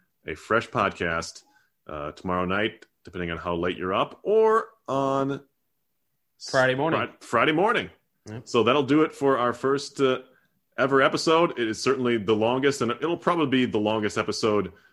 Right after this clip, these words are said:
Speaker 2: Ever.
Speaker 1: uh, we, we have, right, except for when we do this again, uh, the following year. But anyway, uh, for Bill, I'm Perry. Wanna thank you again. Uh, this is Baseball for You, coming to you every day throughout the Major League season.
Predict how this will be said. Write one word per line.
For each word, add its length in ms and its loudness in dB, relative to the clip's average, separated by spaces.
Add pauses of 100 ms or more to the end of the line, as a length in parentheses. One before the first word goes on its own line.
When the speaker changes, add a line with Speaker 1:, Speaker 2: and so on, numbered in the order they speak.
Speaker 2:
Ever. 240 -2
Speaker 1:
uh, 60 -2
we, 320 -4
we 140 -2
have, 440 2
right, 220 4
except 260 -4
for 140 2
when 120 -2
we 80 -2
do 120 0
this 160 -6
again, 380 -4 (420)
uh, 240 -8
the 100 -10
following 360 -10
year. 220 -10 (240)
But 100 2
anyway, 500 0 (340)
uh, 300 0 (200)
for 480 0
Bill, 500 -2 (220)
I'm 280 -4
Perry. 420 0
Wanna 260 -4
thank 280 -4
you 120 -2
again. 500 -2 (420)
Uh, 200 -4
this 180 -6
is 120 -4
Baseball 440 4
for 160 -2
You, 460 2 (480)
coming 220 -10
to 100 -8
you 360 -2 (300)
every 240 -2
day 440 2 (340)
throughout 300 -6
the 60 -12
Major 220 -4
League 160 -6
season. 380 -8